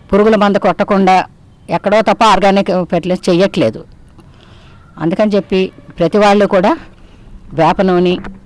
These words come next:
నియమాస్త్రం, ఘనజీవామృతం, ద్రవజీవామృతం ఇలా మనకి ఏది అందుబాటులో ఉంటే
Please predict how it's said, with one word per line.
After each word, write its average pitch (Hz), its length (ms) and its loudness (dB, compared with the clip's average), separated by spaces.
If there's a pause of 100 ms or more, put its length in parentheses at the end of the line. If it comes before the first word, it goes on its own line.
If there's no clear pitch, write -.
(240)
నియమాస్త్రం, 170 680 0 (220)
ఘనజీవామృతం, 165 1040 2
ద్రవజీవామృతం 165 960 0 (680)
ఇలా 208 160 2
మనకి 220 260 0
ఏది 214 280 4
అందుబాటులో 226 560 2
ఉంటే 220 400 0